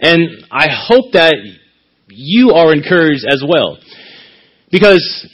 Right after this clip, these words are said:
your Christian life is not some private Christian life. But your Christian life is to be spread. And, and, and you're supposed to invite other people's in,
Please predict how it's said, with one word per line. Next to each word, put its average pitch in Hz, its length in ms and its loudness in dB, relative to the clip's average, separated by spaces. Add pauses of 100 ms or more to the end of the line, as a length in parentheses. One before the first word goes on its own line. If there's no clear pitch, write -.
(420)
your 226 180 0
Christian 240 480 -2
life 135 340 0
is 156 160 -2
not 175 240 -2 (160)
some 165 280 -4 (200)
private 175 420 0
Christian 104 420 -8
life. 82 260 -12 (1000)
But 147 80 2
your 185 100 2
Christian 220 320 -2
life 180 220 0
is - 380 -6 (180)
to - 100 -6
be 156 80 -6
spread. 143 760 -4 (260)
And, 139 180 -4
and, 143 260 -4
and 143 300 -4
you're 151 100 -4
supposed 202 280 -2
to 190 80 2
invite 165 280 0
other 208 220 0
people's 214 280 -2
in, 151 320 -4